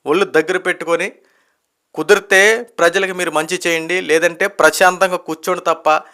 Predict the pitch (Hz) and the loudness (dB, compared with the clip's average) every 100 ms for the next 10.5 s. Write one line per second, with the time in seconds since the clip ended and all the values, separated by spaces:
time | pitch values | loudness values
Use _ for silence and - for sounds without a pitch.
0 | _ _ - 135 156 180 190 190 185 190 | _ _ -12 -4 2 2 2 -4 0 0
1 | 185 185 170 175 185 180 185 180 165 160 | 0 -2 -4 -2 0 0 0 -2 0 0
2 | 175 160 165 - 160 156 156 - _ _ | 0 -8 -8 -8 -8 -8 -10 -12 _ _
3 | _ - 151 185 180 180 175 180 165 160 | _ -8 0 0 2 -2 -2 -4 0 2
4 | 160 170 175 170 165 - - 170 180 180 | 2 0 -2 -4 -6 -8 -10 -4 -4 -2
5 | 170 160 156 156 165 165 165 160 156 156 | -4 2 2 0 -6 -4 -4 -4 -8 -4
6 | 147 143 _ _ _ _ _ 135 127 160 | -6 -6 _ _ _ _ _ _ 0 2
7 | 190 208 196 196 190 180 180 160 175 175 | 4 0 0 -2 0 -2 2 2 4 -2
8 | 175 170 165 165 156 147 160 175 180 180 | -2 -2 -2 0 0 0 2 4 2 2
9 | 165 170 165 151 160 180 160 170 165 156 | 0 0 2 0 0 -6 -6 -10 -6 -4
10 | 170 160 151 151 147 | -4 -2 -6 -4 -6